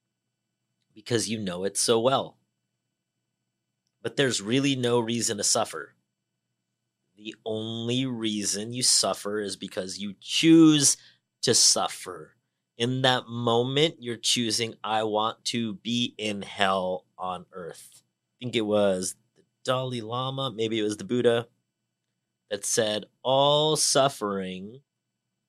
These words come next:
comes from wanting to seek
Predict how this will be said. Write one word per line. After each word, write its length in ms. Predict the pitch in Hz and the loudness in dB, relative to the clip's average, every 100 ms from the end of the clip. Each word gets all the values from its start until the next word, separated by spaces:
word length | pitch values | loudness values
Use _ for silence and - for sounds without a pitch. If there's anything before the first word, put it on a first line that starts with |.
| _ _ _ _ _ _ - | _ _ _ _ _ _ 0
comes 360 | 120 113 113 | 2 2 -2
from 600 | - 107 98 95 92 101 _ _ _ _ _ _ _ _ _ _ _ _ _ _ _ _ 92 | -2 -2 -2 -4 -8 -12 _ _ _ _ _ _ _ _ _ _ _ _ _ _ _ _ -2
wanting 640 | 104 107 107 - 104 101 | 0 0 -2 -4 -4 -6
to 160 | - 101 | -6 -2
seek 800 | - - - 156 147 196 - | 0 2 2 2 2 0 -4